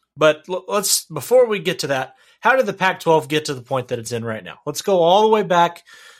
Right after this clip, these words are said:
to September twentieth, twenty eleven. Back then, Pac-twelve Commissioner Larry Scott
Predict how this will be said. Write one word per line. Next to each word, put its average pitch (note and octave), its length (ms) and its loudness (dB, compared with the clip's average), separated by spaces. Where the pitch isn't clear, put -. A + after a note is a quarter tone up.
to - 60 -14
September F#3+ 420 -2
twentieth, D#3 640 -2
twenty D3 260 -6
eleven. G#2 400 -6
Back E3+ 200 -2
then, F3+ 240 2
Pac-twelve E3 640 -2
Commissioner C#3+ 460 -6
Larry C#3 260 0
Scott F#3 480 0